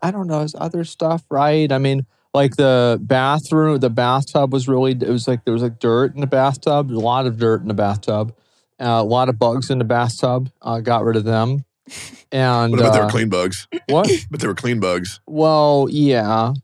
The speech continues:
Speaker 1: I mean, that's
Speaker 2: Cool.
Speaker 1: true. Yeah, they actually kinda were clean bugs. That's a good point. Yeah. Um,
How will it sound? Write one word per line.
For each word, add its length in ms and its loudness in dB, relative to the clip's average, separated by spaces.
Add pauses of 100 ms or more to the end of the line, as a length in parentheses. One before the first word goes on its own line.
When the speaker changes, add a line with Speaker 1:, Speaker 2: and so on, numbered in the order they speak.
(380)
Speaker 1:
I 80 -4
mean, 140 2
that's 120 2
Speaker 2:
Cool. 120 0
Speaker 1:
true. 340 -2
Yeah, 360 0
they 100 0
actually 280 -2
kinda 220 -4
were 160 0
clean 260 -8
bugs. 160 -4
That's 140 -4
a 40 -8
good 220 -4
point. 280 -6 (520)
Yeah. 300 0 (200)
Um, 520 0